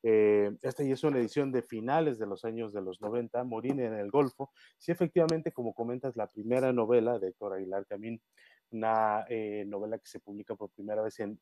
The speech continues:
mil novecientos ochenta y cinco. Y, eh, pues, este fin de semana pasado tuve la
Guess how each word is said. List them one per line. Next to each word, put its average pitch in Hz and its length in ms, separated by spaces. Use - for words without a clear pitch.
mil 127 460
novecientos 113 680
ochenta 113 420
y 117 60
cinco. 185 460
Y, 143 100
eh, 143 800
pues, - 280
este 180 440
fin 185 220
de 170 140
semana 143 340
pasado 131 560
tuve 143 220
la 120 440